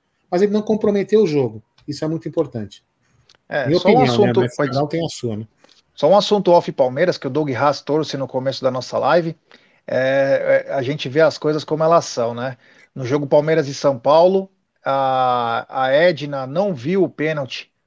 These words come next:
Speaker 2: no Piquerez e o var não a chamou, né? Um absurdo aquele pênalti escancarado. Porém, hoje nem pênalti foi. Ela deu escanteio, normalmente, que o jogador do Botafogo tira a bola.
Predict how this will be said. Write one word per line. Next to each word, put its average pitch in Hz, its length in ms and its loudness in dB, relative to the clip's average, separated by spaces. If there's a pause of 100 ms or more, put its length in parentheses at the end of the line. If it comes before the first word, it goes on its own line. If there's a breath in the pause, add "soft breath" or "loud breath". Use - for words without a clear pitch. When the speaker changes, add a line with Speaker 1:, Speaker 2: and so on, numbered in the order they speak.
Speaker 2:
no 139 140 -8
Piquerez 143 640 -2
e 175 120 0
o 180 80 6
var 147 340 2
não 190 280 -2
a 196 80 -2
chamou, 143 500 -2
né? 120 480 -6
Um 160 80 -6
absurdo 175 460 -2
aquele 131 220 -2
pênalti 151 300 -2
escancarado. 170 800 0 (560 loud breath)
Porém, 196 240 4
hoje 196 240 4
nem 247 180 -6
pênalti 214 440 -4
foi. 180 300 -4 (180)
Ela 165 220 0
deu 170 260 4
escanteio, 170 640 -4 (200)
normalmente, 160 760 -2
que - 80 -10
o 135 60 -2
jogador 139 400 2
do 135 100 -6
Botafogo 135 540 0
tira 175 260 0
a 131 60 0
bola. 151 400 2